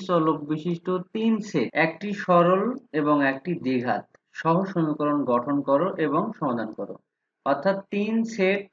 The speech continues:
সহ সমীকরণ গঠন করতে হবে, যার মধ্যে একটি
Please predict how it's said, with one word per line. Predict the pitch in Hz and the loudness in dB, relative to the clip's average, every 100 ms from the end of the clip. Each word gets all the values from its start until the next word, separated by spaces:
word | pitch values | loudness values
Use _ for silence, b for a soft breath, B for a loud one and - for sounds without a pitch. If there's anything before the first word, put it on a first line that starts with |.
| - _ _ _ 156 | -20 _ _ _ -2
সহ | 156 175 | 0 0
সমীকরণ | 185 180 175 180 180 139 | 0 -2 0 0 2 4
গঠন | 139 160 170 | 2 2 -2
করতে | 175 - 180 | -2 -2 0
হবে, | 175 190 202 | 2 0 0
যার | 165 151 156 | 2 2 0
মধ্যে | 151 160 143 | -2 0 2
একটি | 151 - | 0 -2